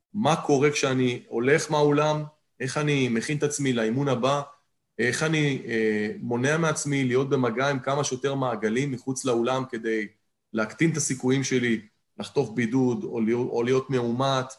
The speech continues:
או אני לא יודע מה. ו-, וכן, הם צריכים להתנהל אחרת,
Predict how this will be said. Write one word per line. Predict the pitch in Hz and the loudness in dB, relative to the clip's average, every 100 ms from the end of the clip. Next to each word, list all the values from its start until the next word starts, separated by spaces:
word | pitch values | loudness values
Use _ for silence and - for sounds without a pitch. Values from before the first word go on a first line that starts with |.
| _ _ - | _ _ 0
או | 127 | 2
אני | 131 127 | 4 6
לא | 131 | 6
יודע | 120 113 104 | 6 2 2
מה. | 131 185 185 - _ _ _ - | 2 0 -2 -14 _ _ _ -6
ו-, | 110 120 123 120 123 | 0 2 2 2 0
וכן, | - 120 240 196 | -4 0 2 2
הם | |
צריכים | 117 - 190 | 0 0 0
להתנהל | 185 127 143 160 147 - _ _ | 2 2 2 2 -2 -10 _ _
אחרת, | - 120 107 - | 0 2 2 -2